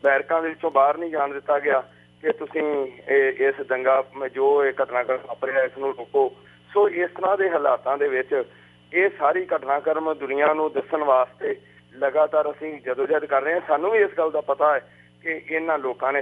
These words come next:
ਸਾਨੂੰ ਇਨਸਾਫ ਨਹੀਂ ਦੇਣਾ, ਕਿਉਂਕਿ ਜਦੋਂ ਜੱਜ ਨੇ ਉਹ ਨਰਵਸ ਹੋਏ ਬੈਠੇ ਨੇ ਔਰ ਉਹਨਾਂ ਦੀਆਂ ਅੱਖਾਂ ਦੇ ਸਾਹਮਣੇ ਤੁਸੀਂ ਦੇਖੋ ਇੱਕ ਘਟਨਾ ਵਾਪਰੀ ਸੀ ਤਰਨਤਾਰਨ ਦੇ ਵਿੱਚ, ਇੱਕ ਲੜਕੀ ਦੇ ਨਾਲ ਵਧੀਕੀ ਕੀਤੀ ਸੀ ਪੁਲਿਸ ਵਾਲਿਆਂ ਨੇ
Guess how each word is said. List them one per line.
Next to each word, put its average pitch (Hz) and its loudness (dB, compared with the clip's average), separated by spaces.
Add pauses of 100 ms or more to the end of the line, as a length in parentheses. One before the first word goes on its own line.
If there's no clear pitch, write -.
ਸਾਨੂੰ 131 -4
ਇਨਸਾਫ 120 0
ਨਹੀਂ 135 -6
ਦੇਣਾ, 135 -2
ਕਿਉਂਕਿ 165 -4
ਜਦੋਂ 175 2
ਜੱਜ 131 2
ਨੇ 147 -4 (480)
ਉਹ 202 4
ਨਰਵਸ 180 0
ਹੋਏ 170 2
ਬੈਠੇ 165 -2
ਨੇ 165 -2 (460)
ਔਰ 175 6
ਉਹਨਾਂ 202 0
ਦੀਆਂ 220 0
ਅੱਖਾਂ 202 0
ਦੇ 202 2
ਸਾਹਮਣੇ 190 -2 (300)
ਤੁਸੀਂ 190 -4
ਦੇਖੋ 175 0
ਇੱਕ 196 -4 (100)
ਘਟਨਾ 175 2
ਵਾਪਰੀ 165 -2
ਸੀ 180 -6
ਤਰਨਤਾਰਨ 160 0
ਦੇ 165 -4
ਵਿੱਚ, 147 -4
ਇੱਕ 170 -10
ਲੜਕੀ 156 -8
ਦੇ 151 2 (440)
ਨਾਲ 147 2
ਵਧੀਕੀ 151 -10
ਕੀਤੀ 156 -10
ਸੀ 156 -12
ਪੁਲਿਸ 147 -10
ਵਾਲਿਆਂ 147 0
ਨੇ 151 -2